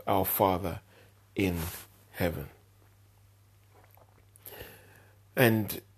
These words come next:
this previous Sabbath meeting, I made a statement. Um,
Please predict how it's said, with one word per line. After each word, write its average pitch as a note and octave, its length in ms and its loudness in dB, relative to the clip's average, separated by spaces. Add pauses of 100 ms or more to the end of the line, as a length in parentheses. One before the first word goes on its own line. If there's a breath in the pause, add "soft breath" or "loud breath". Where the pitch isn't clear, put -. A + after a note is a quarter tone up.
(340)
this B2+ 200 2
previous A2 600 2
Sabbath G#2 440 2
meeting, F2+ 300 -4
I G2+ 60 4
made A2+ 240 4
a G2+ 40 -2
statement. F#2+ 680 -2 (1300 loud breath)
Um, F#2 460 -2